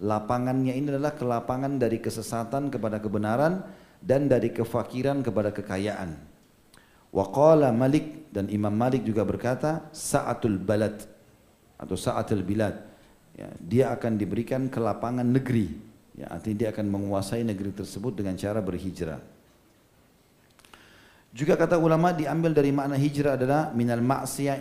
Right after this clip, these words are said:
ila ta'ah. Saat, saat orang hijrah dari maksiat kepada ketaatan. Minal harami ilal halal, dari haram kepada halal. Minas syirki ila tauhid, dari perbuatan syirik kepada tauhid. Minal batil ilal haq, dari kesesatan kepada kebenaran.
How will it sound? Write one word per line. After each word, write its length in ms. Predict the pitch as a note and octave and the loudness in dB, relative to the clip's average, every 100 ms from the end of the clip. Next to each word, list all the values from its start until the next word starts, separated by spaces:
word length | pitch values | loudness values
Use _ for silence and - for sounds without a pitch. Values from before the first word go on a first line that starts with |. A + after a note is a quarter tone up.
| B2+ | -2
ila 160 | A#2+ | -2
ta'ah. 640 | A#2 - C3+ A#2 G2 D2+ - | -2 2 2 2 0 -4 -12
Saat, 320 | - F#2+ G2 | -8 -6 -4
saat 200 | A2 A#2+ | -2 -2
orang 240 | B2 B2 A2+ | 0 0 2
hijrah 240 | B2 A#2+ | 2 2
dari 80 | A#2 | 2
maksiat 560 | G#2 A2 G#2 B2 B2 A#2+ | 0 -4 -6 -4 -2 -2
kepada 240 | A2 A2 | -2 -2
ketaatan. 640 | A2 G#2+ A2+ A#2+ G#2+ E2 - - - - | -4 -2 -2 0 0 0 -6 -20 -20 -4
Minal 320 | G#2+ A#2+ A#2 | 0 2 0
harami 560 | A2+ B2 C#3+ C#3+ C#3 | 0 4 4 4 2
ilal 240 | C3 B2+ B2 | -2 -2 -2
halal, 640 | - C3+ C3+ - F2+ - - | -2 4 4 4 0 -8 -4
dari 240 | G2 G#2 | -2 -2
haram 400 | G2+ A2+ B2+ C3+ | -2 0 2 2
kepada 320 | B2+ A#2 A#2 G#2 | 0 0 -2 -2
halal. 480 | C3 C3+ G#2 E2 - - - | 2 4 4 0 -8 -18 -6
Minas 320 | A2 A2+ A2 | 0 2 2
syirki 400 | - D3 D3 C#3+ B2+ | 0 0 0 -2 0
ila 80 | B2 | 0
tauhid, 800 | - B2 G#2+ C#3+ C3 - - - | 2 0 2 0 0 -2 -10 -4
dari 160 | F#2+ | -4
perbuatan 400 | G#2 G#2 G#2 A2+ | -2 -2 -2 -2
syirik 400 | G#2+ B2 B2+ B2+ | -2 0 0 -2
kepada 240 | G2 A2 A2 | -2 -2 0
tauhid. 560 | A#2 A2 C#3 B2+ F2+ - - - | 0 0 2 0 0 -8 -20 -8
Minal 240 | G#2+ A2+ A#2 | 0 2 2
batil 480 | A2 C#3 C#3+ D3+ C3+ | 4 4 4 2 0
ilal 220 | B2+ A#2 | 0 0
haq, 420 | C3+ B2 - - | -2 -2 -6 -6
dari 160 | F#2+ G2 | -4 -4
kesesatan 640 | G#2 G#2+ A#2+ A#2 C3 B2 | -6 -4 -4 -2 -2 -2
kepada 240 | A2 G#2+ | -2 -2
kebenaran. 560 | G#2 G2+ A#2 B2+ G#2+ | -2 -2 2 4 2